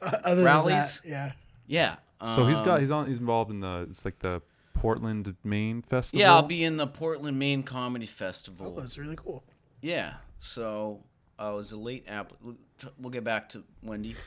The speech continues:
Speaker 2: um, later on in the program. Um, but yeah, Portland, Maine
Speaker 3: Rest assured.
Speaker 2: Comedy Festival, I believe, August second and third.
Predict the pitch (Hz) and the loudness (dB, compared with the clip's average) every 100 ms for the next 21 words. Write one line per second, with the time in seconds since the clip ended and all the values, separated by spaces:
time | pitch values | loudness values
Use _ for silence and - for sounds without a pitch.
0 | - - - 95 90 87 87 - 98 101 | -16 -16 -14 -14 -12 -14 -16 -12 -10 -8
1 | 107 107 110 104 95 110 107 107 110 113 | -8 -8 -10 -14 -10 -10 -8 -8 -10 -12
2 | _ _ - _ _ _ 92 92 90 87 | _ _ -20 _ _ _ -12 -10 -10 -10
3 | 80 95 - 117 85 - 127 143 127 123 | -10 -10 -8 -10 -6 -4 -4 -4 -4 -4
4 | 123 120 - - 101 - - - - - | -6 -8 -12 -6 -6 -4 -8 -10 -10 -12
5 | - _ _ - 117 110 110 113 107 117 | -18 _ _ -10 -8 -8 -6 -6 -6 -10
6 | 107 101 104 107 98 98 104 101 98 - | -10 -8 -8 -8 -8 -8 -8 -8 -10 -10
7 | - 123 - 113 104 - 110 107 104 101 | -8 -8 -8 -10 -10 -8 -6 -4 -6 -10